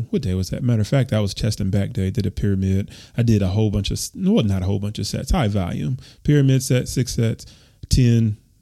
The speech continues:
uh, ten, twelve, fifteen, fifteen, twelve, ten.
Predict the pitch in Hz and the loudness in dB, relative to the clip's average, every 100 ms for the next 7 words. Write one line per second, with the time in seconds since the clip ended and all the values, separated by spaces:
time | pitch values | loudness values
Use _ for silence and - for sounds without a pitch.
0 | _ _ - 110 123 135 151 139 - _ | _ _ -4 -2 -2 -6 -6 -8 -10 _
1 | _ _ _ _ _ - - 123 117 - | _ _ _ _ _ -14 -2 2 2 2
2 | 120 117 110 107 - - _ _ - 127 | 2 2 2 0 -4 -18 _ _ -2 -2
3 | - 117 107 104 110 117 - 104 - 104 | 0 0 0 0 -4 -6 -6 -4 -2 -2
4 | - 104 104 - 107 | -2 -2 -2 -2 -2